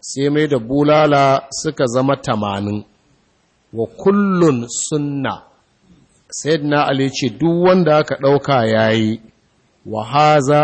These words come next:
ahabbu ilayya, amma a yi bulala arba'in wanda Annabi ya yi, to wannan shi na fi so." Mun gano wannan da kyau ku? Wannan bayani Mala ya ce ka karanta Sharhun Nawawi,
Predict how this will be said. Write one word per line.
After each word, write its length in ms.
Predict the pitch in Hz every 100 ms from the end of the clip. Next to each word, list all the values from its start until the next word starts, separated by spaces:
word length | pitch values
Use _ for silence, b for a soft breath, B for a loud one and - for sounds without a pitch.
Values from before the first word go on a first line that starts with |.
| -
ahabbu 680 | 120 - 151 139 117 131 127
ilayya, 680 | 117 110 120 120 113 92 - _ _ _ _
amma 320 | 123 127 147 147
a 120 | 139
yi 100 | 139
bulala 800 | 131 117 143 156 160 170 160 139
arba'in 720 | - 120 113 113 - 131 127 127 - b b _ -
wanda 420 | 131 160 156 143
Annabi 600 | 131 120 131 147 127 117
ya 80 | 123
yi, 320 | 123 120 120 - -
to 60 | 120
wannan 380 | 139 131 120 117
shi 260 | - 123
na 120 | 117 113
fi 100 | 117
so." 300 | - 110 - _ _ _ _ _ _ _ _ _
Mun 120 | 123 127
gano 280 | 143 143 131
wannan 220 | 131 113
da 80 | 101
kyau 220 | 139 131
ku? 160 | 127 143 B B B _ _ _ _ _ _ _ _ _ _ _ _ -
Wannan 340 | 143 175 170
bayani 360 | 135 147 156 139
Mala 300 | 135 147 139
ya 80 | 131
ce 180 | 143
ka 80 | 117
karanta 360 | - 156 139 117
Sharhun 640 | - 151 151 151 139 123
Nawawi, 560 | 135 156 143 143 139 139